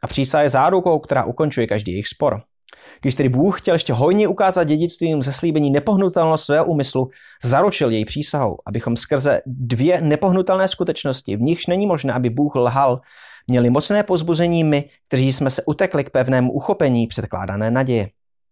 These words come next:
Máme jako kotvu duše bezpečnou a pevnou, která vchází až dovnitřku za oponu, kam kvůli nám vešel náš předchůdce Ježíš, který se na věčnost stal veleknězem podle řádu Melchísedechova. Že zase tady máme odkaz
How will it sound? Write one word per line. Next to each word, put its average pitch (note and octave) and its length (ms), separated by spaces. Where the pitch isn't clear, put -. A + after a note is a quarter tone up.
Máme C#3+ 240
jako C3+ 180
kotvu D3+ 320
duše D3 320
bezpečnou D3 1160
a A#2 60
pevnou, B2 460
která A2+ 300
vchází D#3 520
až B2+ 140
dovnitřku D3 400
za D3+ 120
oponu, B2 320
kam B2 200
kvůli C3+ 320
nám F#3+ 260
vešel D#3+ 240
náš D#3+ 180
předchůdce D3+ 460
Ježíš, A#2 440
který A#2+ 240
se B2+ 140
na B2 100
věčnost D3 360
stal B2 340
veleknězem B2+ 680
podle A2 240
řádu G2+ 380
Melchísedechova. A#2 720
Že A2 100
zase B2 220
tady C3 160
máme B2+ 340
odkaz C#3+ 460